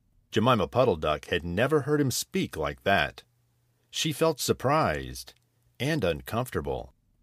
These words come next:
While she was inside, she heard pattering feet round the back of the shed. Someone with a black nose sniffed at the bottom of the door and then locked it.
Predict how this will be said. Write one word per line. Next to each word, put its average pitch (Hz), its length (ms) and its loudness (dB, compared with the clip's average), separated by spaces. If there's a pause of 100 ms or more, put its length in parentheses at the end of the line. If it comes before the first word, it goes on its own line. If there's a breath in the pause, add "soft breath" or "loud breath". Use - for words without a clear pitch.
(540)
While 139 200 4
she 180 140 -2
was 170 160 2
inside, 85 580 0
she 107 120 -2
heard 107 240 -2
pattering 131 480 -2
feet 120 420 -4 (260)
round 107 240 4
the 80 60 0
back 92 280 -2
of - 60 -18
the 76 120 -6
shed. 78 520 0 (640)
Someone 143 400 2
with 82 140 -2
a 76 60 -4
black 98 400 0
nose 85 600 -2 (140)
sniffed 143 560 -2
at - 80 -8
the 90 80 -4
bottom 107 340 0
of 73 120 -6
the 78 100 -2
door 80 480 0 (640)
and 73 260 -8
then 127 220 -2
locked 95 400 0
it. - 240 -12